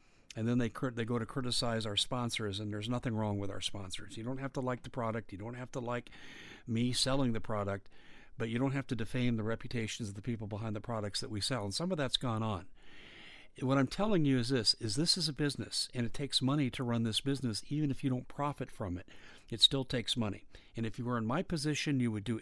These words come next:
exactly the same thing. You would not take a loss. You will not take away from your family. So that's why we're saying, and I go out,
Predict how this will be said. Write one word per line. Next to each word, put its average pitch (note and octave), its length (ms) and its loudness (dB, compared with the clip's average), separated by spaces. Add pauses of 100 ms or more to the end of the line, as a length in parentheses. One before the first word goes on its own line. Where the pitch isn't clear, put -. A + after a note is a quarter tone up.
exactly B2+ 640 2
the B2+ 100 0
same A#2+ 320 2
thing. G#2+ 300 -2 (320)
You A2+ 100 -6
would G#2 140 -2
not G#2+ 260 -2
take C3+ 200 -2
a C#3+ 40 0
loss. A#2 440 2
You G2+ 60 -10
will F#2+ 120 -10
not G#2+ 200 -6
take B2 200 -6
away B2 180 0
from B2 220 -2
your C3 100 0
family. G#2+ 460 -2 (420)
So - 160 0
that's B2+ 260 2
why C#3+ 160 4
we're C3+ 140 2
saying, B2 480 4 (180)
and A#2+ 120 -2
I B2+ 100 0
go C#3 180 2
out, C3 220 4